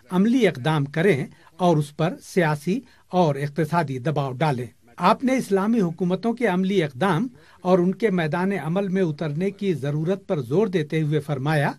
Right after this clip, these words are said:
کہ عملی اقدام کا مطلب لشکر کشی نہیں ہے، بلکہ وہ میانمار کی حکومت پر اپنا سیاسی، اقتصادی اور تجارتی دباؤ بڑھائیں اور ان مظالم کے خلاف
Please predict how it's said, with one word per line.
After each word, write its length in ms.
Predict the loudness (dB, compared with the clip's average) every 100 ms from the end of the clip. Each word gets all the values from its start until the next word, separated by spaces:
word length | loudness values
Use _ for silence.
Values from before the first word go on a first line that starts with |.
| _ _ -20 -20 4
کہ 140 | 6
عملی 300 | 6 2 0
اقدام 320 | -2 -2 -4
کا 160 | -2 -2
مطلب 420 | -2 -2 -4 -2
لشکر 340 | -4 -4 -6
کشی 300 | -4 -6 -4
نہیں 340 | -2 2 2 2
ہے، 140 | 0 -4 -16 -14 0
بلکہ 380 | 2 2 0
وہ 160 | 2 2
میانمار 560 | 4 0 0 0 0 -2
کی 160 | 0
حکومت 520 | 0 0 0 0 -2
پر 120 | -4 -4 -6 -20 -6
اپنا 340 | -4 0 -2
سیاسی، 580 | 0 0 0 0 -2 -4
اقتصادی 680 | -6 -8 -8 -2 -2 -2 -4 -6 -16 -16
اور 200 | 0 0
تجارتی 540 | 0 -2 -2 -2 -2 -2
دباؤ 380 | -2 -2 -2
بڑھائیں 500 | -2 -4 0 0 -2 -8 -18 -6
اور 300 | 2 4 4 -2
ان 120 | -2 0
مظالم 440 | 0 0 0 0
کے 160 | -2 -4
خلاف 400 | -2 -2 -2